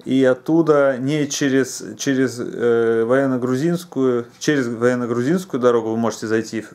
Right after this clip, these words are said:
в, в Грузию. И такая же история с Южной Осетией, где есть такой Цхинвал, и в, через Цхинвал вы тоже не зайдете, потому что Южная Осетия тоже не частично признанная республика.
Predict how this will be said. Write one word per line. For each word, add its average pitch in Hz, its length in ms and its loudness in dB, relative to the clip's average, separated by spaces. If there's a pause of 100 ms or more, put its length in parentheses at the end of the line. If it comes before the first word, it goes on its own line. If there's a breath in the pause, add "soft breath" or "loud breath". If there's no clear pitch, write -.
в, 110 460 -6
в 104 40 -8
Грузию. 101 520 -4 (520 loud breath)
И 139 180 0
такая 151 360 0
же 127 140 -6
история 131 420 -2
с - 160 -12
Южной 127 420 0
Осетией, 165 580 0
где 123 380 0
есть - 480 -8
такой 120 280 -2
Цхинвал, 151 800 0 (320 loud breath)
и 123 560 2
в, - 280 -14
через 131 240 -4
Цхинвал 135 540 2
вы 120 120 -2
тоже 170 320 2
не 165 100 -2
зайдете, 143 920 0
потому 123 180 0
что 120 220 -6
Южная 123 460 0
Осетия 120 360 -4
тоже 151 320 0
не 143 120 -4
частично 135 560 -6
признанная 123 760 -2 (600 loud breath)
республика. 123 800 -2